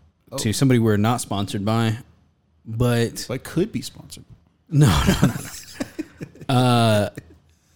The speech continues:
Speaker 2: powerful, powerful Cobalt Keep.
Speaker 1: Cobalt Keep.
Speaker 2: I don't know if you've seen my bases, but the bases that come with the magnet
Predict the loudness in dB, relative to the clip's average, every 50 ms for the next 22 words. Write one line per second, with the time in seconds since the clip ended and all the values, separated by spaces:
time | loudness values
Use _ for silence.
0 | _ _ _ _ _ _ _ -2 0 2 4 4 2 2 -2 -4 -2 0 2 2
1 | 4 2 2 0 0 0 0 2 2 2 2 0 0 -2 -4 -8 _ _ _ -4
2 | 0 0 2 4 4 2 2 0 -6 -10 -10 -10 -10 -10 -10 -12 -14 -14 _ _
3 | _ _ _ _ -12 -8 -6 -4 -4 -4 -4 -6 -8 -14 -18 -20 -20 -20 -20 _
4 | _ _ _ _ _ _ _ _ _ _ _ _ _ -6 -4 0 2 2 2 2
5 | 0 -2 -2 -2 0 0 0 2 0 0 0 0 -2 -2 -2 -4 -4 -4 -4 -4
6 | -4 -6 -8 -10 -10 -14 _ _ _ _ _ _ _ _ _ _ _ _ _ -6
7 | -6 -4 -2 -2 -2 -2 -4 -4 -4 -4 -4 -2 -2 -2 -2 -2 -2 -4 -6 -6
8 | -8 -4 0 0 0 2 2 0 0 -2 -2 -4 -4 -2 -2 -2 -2 -2 -2 -2
9 | 0 0 0 0 0 0 0 0 -2 -4 -4